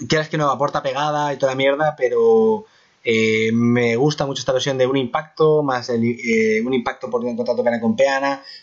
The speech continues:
Al fin y al cabo, y, y el, y el golpe, y el golpecito son muchos más golpes de los que te aporta, por ejemplo, este, esta peana, que, por ejemplo, igual que el grifo, no te da armadura.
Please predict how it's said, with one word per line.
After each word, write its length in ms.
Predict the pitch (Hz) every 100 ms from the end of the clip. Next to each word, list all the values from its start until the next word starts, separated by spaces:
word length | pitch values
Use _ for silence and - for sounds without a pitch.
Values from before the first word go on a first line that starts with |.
| _
Al 100 | 127 123
fin 120 | 151
y 20 |
al 80 | 147
cabo, 220 | 151 147
y, 100 | 139
y 120 | 147
el, 160 | 139 -
y 120 | 135 127
el 80 |
golpe, 260 | 123 120 113
y 100 | 135
el 60 | 123
golpecito 300 | 123 127 160
son 160 | 156
muchos 240 | 147 147 143
más 160 | 139
golpes 460 | 135 147 160 170 - _ _
de 60 | 127
los 100 | 123
que 80 | 123
te 60 |
aporta, 300 | 110 123 135
por 80 | 127
ejemplo, 340 | 127 120 120
este, 140 | 120 123 127
esta 240 | 127 135 131
peana, 320 | 131 151 156
que, 200 | - 120
por 140 | 123 113
ejemplo, 340 | 120 117 139
igual 280 | 127 110 117
que 80 | 120
el 40 |
grifo, 240 | 120 123 143
no 140 | 120
te 120 | 113
da 180 | 107 107
armadura. 500 | 104 104 127 127